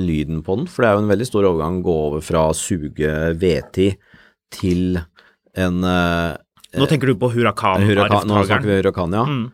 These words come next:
Speaker 1: Eh, å gå fra suge V ti til, eh, til V åtte Rumble.
Speaker 2: Ja. Eh, jo, det er et godt poeng.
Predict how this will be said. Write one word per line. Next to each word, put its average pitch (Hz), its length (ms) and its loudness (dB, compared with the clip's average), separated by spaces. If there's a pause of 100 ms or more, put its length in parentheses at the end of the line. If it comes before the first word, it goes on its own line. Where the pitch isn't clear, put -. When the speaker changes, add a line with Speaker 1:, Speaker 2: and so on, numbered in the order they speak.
(300)
Speaker 1:
Eh, 95 580 -2
å 98 60 -2
gå 92 220 4
fra 104 160 2
suge 82 260 0
V 80 160 0
ti 90 200 -2
til, 82 360 -4
eh, 80 520 -2
til 82 280 -4
V 82 180 0
åtte 78 560 -6
Rumble. 82 460 -4 (1300)
Speaker 2:
Ja. 143 340 2 (720)
Eh, 143 280 2
jo, 208 160 0
det - 80 -4
er 269 100 0
et - 60 -20
godt - 180 -4
poeng. 123 200 2